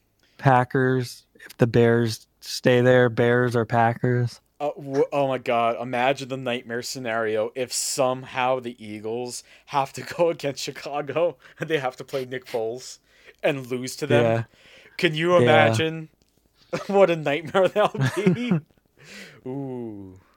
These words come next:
Speaker 2: I mean, Chicago's looking pretty good. I mean, they're five and one. God. Ugh.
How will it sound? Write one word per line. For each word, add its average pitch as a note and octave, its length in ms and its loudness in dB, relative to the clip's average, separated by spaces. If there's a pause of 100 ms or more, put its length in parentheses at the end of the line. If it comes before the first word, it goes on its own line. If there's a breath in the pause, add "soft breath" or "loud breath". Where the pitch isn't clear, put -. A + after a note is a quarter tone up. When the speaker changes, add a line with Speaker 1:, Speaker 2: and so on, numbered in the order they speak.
(1300 soft breath)
Speaker 2:
I C#3+ 100 -2
mean, C3+ 120 -8
Chicago's F#3+ 580 0
looking D#3 800 -6 (1300)
pretty D#3 320 -8
good. B2 460 0 (1800)
I A2 40 -20
mean, G#2+ 80 -20
they're G#2+ 60 -10
five C#3 300 -2
and A#2 120 -14
one. A#2 340 -8 (2250)
God. F2+ 320 -8 (960)
Ugh. G#2 180 -10